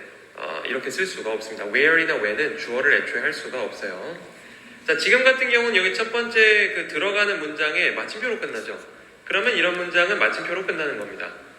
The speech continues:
알겠나요? 그러니까 이제 왼쪽에 있는 문장을 의주동 순서에 맞춰서 넣으시면 되는데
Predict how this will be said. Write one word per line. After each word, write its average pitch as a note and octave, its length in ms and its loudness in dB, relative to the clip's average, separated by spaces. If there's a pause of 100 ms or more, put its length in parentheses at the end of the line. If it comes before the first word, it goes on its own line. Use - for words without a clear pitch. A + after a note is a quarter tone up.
(120)
알겠나요? A#2 420 -2 (680)
그러니까 C3+ 220 2
이제 - 520 -2
왼쪽에 F3 420 4
있는 E3+ 160 2
문장을 D3 680 2
의주동 D3+ 380 -2
순서에 D3+ 260 -4
맞춰서 A2+ 340 -4
넣으시면 C#3+ 480 -2
되는데 A2+ 640 0